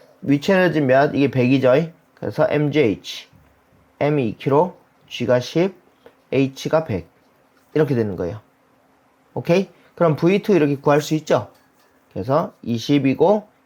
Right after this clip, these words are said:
이천 이 되고 이천 이 되고 이쪽으로 넘어가면 이제 대충 빼면은 그 다음에 여기를 루트를 씌우면 되네. 이게 없어지고. 그럼 속도가, 속도가 팔십삼 이 돼요. 루트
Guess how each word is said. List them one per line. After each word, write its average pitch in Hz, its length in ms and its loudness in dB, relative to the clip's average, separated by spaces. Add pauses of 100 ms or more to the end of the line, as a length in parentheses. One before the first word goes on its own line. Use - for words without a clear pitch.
이천 147 380 0
이 143 80 0
되고 156 460 2 (300)
이천 151 300 0
이 151 80 2
되고 139 240 2
이쪽으로 143 320 2
넘어가면 127 480 2
이제 110 360 0 (460)
대충 123 340 -6
빼면은 160 680 0 (440)
그 - 120 -8
다음에 127 220 4
여기를 120 280 2
루트를 156 440 0
씌우면 127 340 -2
되네. 101 300 -2
이게 123 200 0
없어지고. 113 440 0 (320)
그럼 120 120 -10
속도가, 127 840 2 (220)
속도가 160 240 2
팔십삼 196 600 -2
이 147 80 0
돼요. 107 280 -2 (400)
루트 185 520 -2